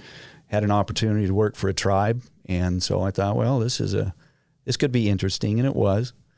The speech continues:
And so I, I worked for the tribe. I wrote, uh, grants, and I was a social services director. Um, I was, uh, then I moved on. I worked for the Division of Child and,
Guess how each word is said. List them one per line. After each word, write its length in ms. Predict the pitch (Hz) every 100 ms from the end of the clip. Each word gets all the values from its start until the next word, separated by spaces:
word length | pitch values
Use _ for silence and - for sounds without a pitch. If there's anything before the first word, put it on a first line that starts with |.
| _ - _ _
And 540 | 98 101 101 98 95 -
so 480 | - 110 104 101 -
I, 440 | - 107 104 104 104 _ _ -
I 80 | 104
worked 240 | 107 101
for 80 | 107
the 100 | 101
tribe. 320 | - 107 101
I 40 |
wrote, 340 | 101 107 104 - _ _
uh, 220 | - 95 92
grants, 420 | 98 101 104 -
and 80 | 107
I 60 |
was 140 | 101 92
a 60 |
social 440 | 87 110 101 - 104
services 560 | - 104 98 95 107
director. 540 | 98 104 101 - 110 107 - - _ _ _ -
Um, 560 | 98 95 95 95 87 - _ _ _ -
I 160 | 110 101
was, 340 | 98 92 92 - _ _ _
uh, 320 | 110 98 98
then 160 | 95 104
I 80 | 104
moved 280 | 104 98 98
on. 240 | 107 104
I 40 |
worked 260 | 98 104 92
for 140 | -
the 80 | 95
Division 440 | 95 98 104 98 101
of 120 | 90
Child 340 | 113 104 101
and, 300 | 98 95 92